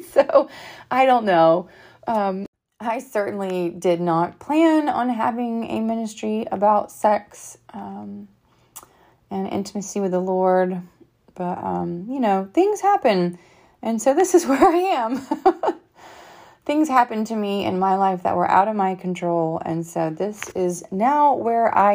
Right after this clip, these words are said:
am, doing just a little bit of sex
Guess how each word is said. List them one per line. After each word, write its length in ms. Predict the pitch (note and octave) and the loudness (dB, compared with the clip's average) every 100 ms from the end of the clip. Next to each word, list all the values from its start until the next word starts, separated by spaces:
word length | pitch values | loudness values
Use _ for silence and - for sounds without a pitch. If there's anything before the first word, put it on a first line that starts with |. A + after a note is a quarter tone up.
| - | 2
am, 560 | A3+ C4+ G3 E3+ E3+ E3 - _ _ - _ _ _ _ _ _ _ _ _ - | 2 4 4 2 -2 -8 -20 _ _ -20 _ _ _ _ _ _ _ _ _ -2
doing 460 | B3 C4 C4 C4 | 2 4 4 0
just 300 | A#3 A3+ - | -2 -6 0
a 60 | C4+ | 2
little 260 | D4+ F4 | 6 6
bit 360 | E4+ D#4+ D#4 D#4 | 6 6 6 4
of 220 | A3+ B3 B3 | 2 2 0
sex 460 | - F4 F4 - | 0 0 0 -6